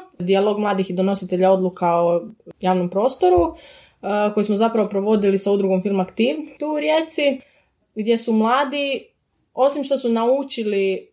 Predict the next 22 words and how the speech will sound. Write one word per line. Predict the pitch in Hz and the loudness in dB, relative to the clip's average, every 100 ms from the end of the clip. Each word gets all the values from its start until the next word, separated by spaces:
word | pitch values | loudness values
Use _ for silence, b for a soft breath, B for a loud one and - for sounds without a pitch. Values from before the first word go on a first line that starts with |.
| _ | _
neke | 190 214 214 196 | 0 2 2 -2
pojmove | - 214 202 190 180 | -2 0 2 2 2
o | 175 | 2
održivom | 175 196 196 185 170 170 | 2 -2 -4 -4 -4 -2
razvoju, | 175 254 294 349 359 339 339 b b b | 0 -2 -2 0 0 -2 -6 b b b
imali | 247 311 294 | -2 0 0
su | 262 226 | -2 -4
prilike | 233 269 302 294 - 247 226 - - _ - | -2 -2 -2 -4 0 2 2 -2 -12 _ -8
i | 269 320 - _ _ _ _ _ _ _ | -4 -4 -6 _ _ _ _ _ _ _
osmisliti | 214 208 240 262 247 196 208 | -4 0 2 2 2 0 0
jednu | 196 190 | 2 0
volontersku | 196 202 185 175 - - | 2 0 0 -2 -6 -6
akciju | - 151 - - 269 359 381 - | -2 -2 -4 -10 -4 -4 -4 -2
u | |
javnom | 196 180 170 165 | 2 2 0 -6
prostoru | 160 156 175 269 | -6 -6 0 2
na | 254 208 | 2 0
način | 202 208 180 | -2 -2 0
da | 180 | 2
ona | 175 165 | 0 -2
bude | 170 165 | -2 -2
održiva | 151 151 160 160 220 - | -4 -4 -6 -4 -2 -2